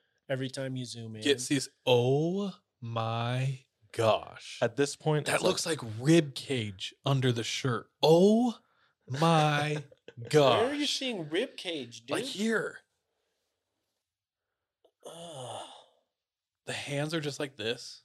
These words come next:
Speaker 1: Just kinda like, uh,
Speaker 2: Dude.
Speaker 3: It's a, if you're, if you're a longtime listener, this is, I put it on par with, like, white dress as far as, like, the,
Speaker 2: Or the
Speaker 3: the
Speaker 2: birthday party
Speaker 1: the
Speaker 2: photo.
Speaker 1: photo
Speaker 3: Yeah.
Speaker 1: evidence, yeah.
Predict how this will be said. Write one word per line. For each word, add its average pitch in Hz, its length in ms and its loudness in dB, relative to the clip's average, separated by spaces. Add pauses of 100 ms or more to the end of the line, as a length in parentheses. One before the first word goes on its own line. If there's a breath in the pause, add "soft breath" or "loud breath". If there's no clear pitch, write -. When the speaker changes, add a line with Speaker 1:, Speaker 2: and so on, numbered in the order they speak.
(120)
Speaker 1:
Just - 240 -14
kinda 131 220 -12
like, 87 100 -18 (120)
uh, 120 200 -16 (420 loud breath)
Speaker 2:
Dude. 110 340 -2
Speaker 3:
It's 151 200 -2
a, 147 360 0 (120)
if 156 160 -6
you're, 190 320 2
if 156 180 -10
you're 180 120 0
a 160 40 2
longtime 131 540 0
listener, 120 720 -4 (400)
this 135 300 -4
is, 165 280 -4
I 143 240 2 (200)
put 180 160 -4
it - 100 0
on 123 200 -4
par 107 440 -2
with, 113 460 -10 (500)
like, 101 240 -10
white 98 240 -4
dress - 460 -14 (460)
as 113 180 -2
far 107 320 2
as, 101 100 -6
like, 95 240 -8
the, 95 220 -8
Speaker 2:
Or 127 160 4
the 127 80 -2
Speaker 3:
the 107 60 -6
Speaker 2:
birthday 113 360 0
party 98 380 -6
Speaker 1:
the - 160 -10
Speaker 2:
photo. - 60 -8 (100)
Speaker 1:
photo 143 300 0
Speaker 3:
Yeah. 123 40 -8
Speaker 1:
evidence, 120 600 -6
yeah. 123 320 -10